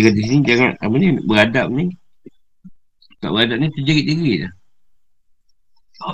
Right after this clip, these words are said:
ilaha illallah. Hmm. Jadi orang tu rumah wara lah, baca lah yang sesuai. Dan kita jumpa sultan, "Oh, sultan!" Hmm. Wajar kan? "Eh, sultan.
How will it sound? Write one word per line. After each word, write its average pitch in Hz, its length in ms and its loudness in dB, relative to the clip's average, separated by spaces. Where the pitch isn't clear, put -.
ilaha 123 320 -8
illallah. 196 760 0
Hmm. 78 280 -6
Jadi 151 160 -2
orang 156 320 2
tu 160 80 0
rumah 151 400 2
wara 151 240 6
lah, 95 320 2
baca 107 320 -4
lah 90 160 2
yang 90 240 0
sesuai. 90 560 0
Dan 113 160 0
kita 120 200 0
jumpa 123 120 -4
sultan, 131 280 -4
"Oh, 233 200 0
sultan!" 254 680 2
Hmm. 92 240 -2
Wajar 135 480 4
kan? 120 160 2
"Eh, 190 80 -2
sultan. 107 640 -6